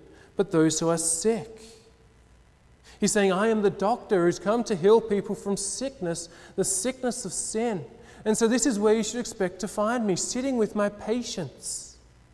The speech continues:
showing them their need and also providing for that need."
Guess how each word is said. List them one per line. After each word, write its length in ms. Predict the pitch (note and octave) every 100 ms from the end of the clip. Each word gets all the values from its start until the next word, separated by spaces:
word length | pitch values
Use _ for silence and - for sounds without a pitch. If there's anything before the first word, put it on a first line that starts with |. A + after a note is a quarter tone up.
| _ _ _ _ - _ _ _ _ _ _ - - - -
showing 480 | - F#3 B3 A3+
them 300 | G3 D#3 B2+ - - - - - -
their 160 | F#3 F#3+
need 720 | F3+ G3 A#3 A3 F#3 - - - - - - -
and 100 | F3
also 240 | G3 A3+
providing 720 | - G#3+ E3+ F3+ G#3+ A3 F#3 D3 - -
for 240 | G3 A3
that 220 | G#3 F3+
need." 320 | E3 D3 B2+